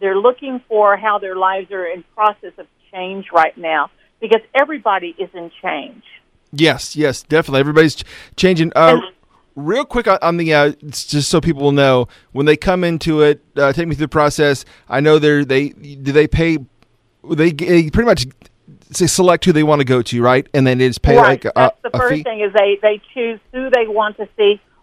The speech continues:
Speaker 1: or what type of a reading. Because some people like just psychic, some people like the tarot cards, and some people maybe don't know, but they have, you know, maybe they're asking about health issues,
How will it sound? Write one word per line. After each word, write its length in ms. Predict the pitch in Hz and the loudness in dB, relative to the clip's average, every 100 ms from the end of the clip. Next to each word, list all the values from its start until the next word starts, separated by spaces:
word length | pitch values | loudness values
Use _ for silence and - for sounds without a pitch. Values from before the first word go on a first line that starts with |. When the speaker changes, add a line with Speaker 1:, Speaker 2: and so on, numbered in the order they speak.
| _ | _
Speaker 1:
or 440 | 262 302 262 254 247 _ | 2 2 0 -4 -10 _
what 200 | 220 240 _ _ | -4 -4 _ _
type 200 | 262 277 | -8 -4
of 160 | 269 214 | -6 -6
a 40 | |
reading. 460 | 202 208 196 185 - | -6 -6 -6 -10 -4
Because 320 | 214 214 320 254 _ _ _ | -2 0 -2 -2 _ _ _
some 120 | 320 311 | -2 -2
people 300 | 311 294 277 | -4 0 2
like 320 | 240 196 _ | 0 -2 _
just 220 | 185 - - | -12 -12 -8
psychic, 360 | 220 220 247 _ | -8 -8 -16 _
some 160 | 233 214 | -8 -8
people 280 | 226 208 208 | -6 -2 0
like 240 | 196 - | 0 -4
the 80 | 185 _ | -20 _
tarot 300 | 190 208 214 - | -4 -2 -2 -2
cards, 380 | 220 214 233 240 _ _ _ _ - | -2 0 0 -6 _ _ _ _ -10
and 160 | 226 226 | -10 -2
some 200 | 269 254 | -2 -2
people 360 | 269 233 247 220 | -8 -2 -2 -2
maybe 320 | 208 208 208 | -6 -6 -2
don't 320 | 208 220 - | 0 0 -6
know, 380 | 185 196 214 208 | -4 0 2 0
but 100 | 202 | 0
they 200 | 202 202 | 0 2
have, 260 | 208 202 196 _ _ _ | 2 2 -2 _ _ _
you 100 | 214 | -8
know, 120 | 208 | -6
maybe 240 | 208 220 | -6 -6
they're 220 | 202 202 208 | -4 -4 -2
asking 500 | 202 202 214 202 202 | -2 -4 -12 -16 -8
about 500 | 190 196 190 185 - _ - | -4 0 2 2 -2 _ -6
health 180 | 208 - | -6 -6
issues, 580 | 208 220 - 208 196 | -6 -8 -8 -10 -10